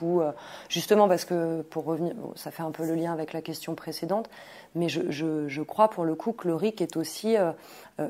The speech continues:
une manière de faire baisser le poids des lobbies aujourd'hui, euh, dans la politique. Le fait que finalement les lobbies, c'est quand même beaucoup plus compliqué de, pour eux,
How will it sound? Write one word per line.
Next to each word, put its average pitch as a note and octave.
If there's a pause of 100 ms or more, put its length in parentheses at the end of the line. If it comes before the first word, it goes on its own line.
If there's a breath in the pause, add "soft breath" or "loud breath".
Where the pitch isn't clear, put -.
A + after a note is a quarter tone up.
une F3+
manière F3+
de F3
faire D#3+
baisser F#3
le F#3+
poids -
des F3
lobbies E3+
aujourd'hui, D#3
euh, D#3
dans D3+
la D#3
politique. D#3 (180)
Le D#3
fait F#3
que F3+ (480 loud breath)
finalement F3
les F3+
lobbies, E3+
c'est -
quand D#3+
même E3
beaucoup F3
plus F#3+
compliqué G3
de, D3+ (120)
pour F#3
eux, F#3+